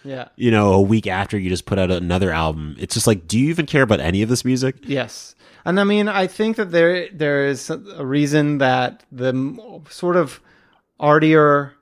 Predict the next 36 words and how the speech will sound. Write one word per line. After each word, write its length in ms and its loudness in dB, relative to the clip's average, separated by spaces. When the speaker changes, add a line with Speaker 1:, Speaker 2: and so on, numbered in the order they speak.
Speaker 1:
artists 520 2
of 220 -4
this 180 -2
time, 560 -2
the 80 -2
ones 400 0
who 240 0
I 80 4
think 380 -4
will 380 2
have, 500 -6
you 140 -8
could 140 0
argue, 240 2
have 160 -4
some 100 -2
of 40 -2
the 60 -2
most 220 -6
timeless 520 -2
music, 460 -2
are 80 4
the 100 4
ones 180 4
who 80 -2
spread 280 -2
out 280 -4
themselves 420 -6
out. 280 -2
Speaker 2:
Like 120 2
Kendrick. 500 -6
Speaker 1:
Like 120 -2
Kendrick, 560 -2
like 160 -4
Frank 480 -6
Ocean. 440 -12